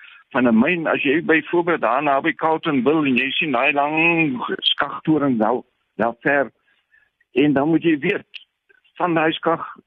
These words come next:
skagte is by die vier kilometer diep. So vier kilometer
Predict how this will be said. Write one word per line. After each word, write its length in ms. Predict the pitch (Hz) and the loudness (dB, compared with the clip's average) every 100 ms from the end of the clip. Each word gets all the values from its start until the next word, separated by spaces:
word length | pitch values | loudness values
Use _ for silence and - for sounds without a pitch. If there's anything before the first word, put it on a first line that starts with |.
| - | -16
skagte 640 | - - 165 170 - 170 127 | -12 -4 -2 -2 0 2 2
is 200 | - - _ _ _ - | -2 -14 _ _ _ -4
by 140 | 120 151 | -2 -2
die 140 | 151 | -4
vier 240 | - 175 165 | -2 -2 -2
kilometer 600 | - 160 156 147 143 127 120 | -2 0 2 2 0 -4 -4
diep. 180 | 202 - _ _ _ _ _ - | -4 -6 _ _ _ _ _ 0
So 200 | 165 160 | 2 2
vier 220 | - 208 202 | 2 0 2
kilometer 680 | 196 190 190 185 180 180 | 2 4 4 2 0 -2